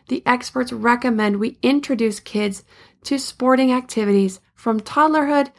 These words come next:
through high school and things we also need to watch out for. First, as with anything in parenting, it's important to face ourselves and our experiences, past and present, to see how they color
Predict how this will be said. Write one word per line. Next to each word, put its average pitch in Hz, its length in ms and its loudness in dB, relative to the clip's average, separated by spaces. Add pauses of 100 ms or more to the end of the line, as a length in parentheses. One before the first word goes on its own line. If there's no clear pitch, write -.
(200)
through 269 180 -2
high 226 220 -2
school 208 400 -6
and 220 200 -8
things 247 360 0 (240)
we 262 160 0
also 330 300 0
need 285 220 2
to 269 100 -4
watch 247 300 -2
out 247 260 -2
for. - 340 -14 (400)
First, - 500 0
as 269 160 0
with 294 180 -2 (100)
anything 262 460 2
in 220 140 0
parenting, 196 520 -10 (300)
it's 262 180 -2
important 320 440 0
to 392 80 -4
face 254 260 0
ourselves 226 720 -2 (480)
and 233 140 2
our 240 220 2
experiences, 202 840 -2
past 262 480 -2
and 277 160 -2
present, 254 440 -2 (400)
to 285 120 -4
see 294 260 0
how 302 160 0
they 302 160 2
color 254 600 -2